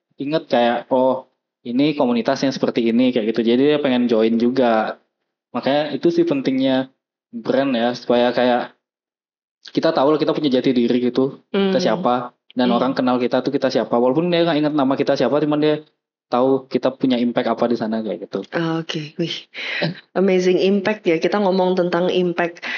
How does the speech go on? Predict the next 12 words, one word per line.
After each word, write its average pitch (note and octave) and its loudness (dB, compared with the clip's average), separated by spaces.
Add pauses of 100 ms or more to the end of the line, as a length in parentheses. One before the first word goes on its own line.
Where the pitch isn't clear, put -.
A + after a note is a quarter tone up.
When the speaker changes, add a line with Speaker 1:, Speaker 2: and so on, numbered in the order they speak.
(240)
Speaker 2:
Eh, G#3+ 2
kalau A3 2
misalnya A3+ 2
menurut G#3+ 2 (100)
Hung G#3 2
nih, E3 -2 (240)
Speaker 1:
Hmm? E3 -4 (380)
Speaker 2:
seberapa G3 0
sih C#4+ 2
kita A3 -2
harus G3+ 0
membrandingkan, E3+ 2